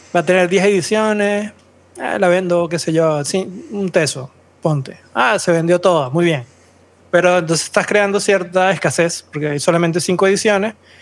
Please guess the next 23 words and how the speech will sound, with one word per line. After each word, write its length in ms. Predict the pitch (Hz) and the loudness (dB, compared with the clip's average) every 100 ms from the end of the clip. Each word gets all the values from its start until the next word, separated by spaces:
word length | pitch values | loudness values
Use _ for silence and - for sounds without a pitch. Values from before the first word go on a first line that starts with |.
| - - | -10 -6
y 60 | |
si 80 | 131 | -2
alguien 180 | 160 175 | 0 2
la 80 | 185 | 2
quiere 200 | 175 185 | 0 0
comprar, 300 | 202 190 196 | 0 2 0
se 120 | - | 0
la 80 | 151 | -2
tiene 160 | 147 165 | -2 0
que 60 | |
comprar 400 | 165 139 151 240 - _ _ _ _ _ - | -2 0 -2 -2 -8 _ _ _ _ _ -2
a 80 | |
alguien 180 | 160 160 | 0 -2
que 100 | 156 | -2
la 100 | 165 | -2
tenga. 300 | 143 135 123 - _ _ _ | -2 -4 -8 -20 _ _ _
Entonces 180 | - 147 | -2 2
estás 220 | 185 135 | 2 2
creando 320 | 185 175 180 | 2 4 2
un 40 | 180 | 0
mercado 280 | 160 175 | 2 0
secundario 600 | 170 180 190 196 214 226 - - | 0 -2 0 2 2 0 -6 0
donde 560 | 202 214 202 220 - | 0 2 2 0 -2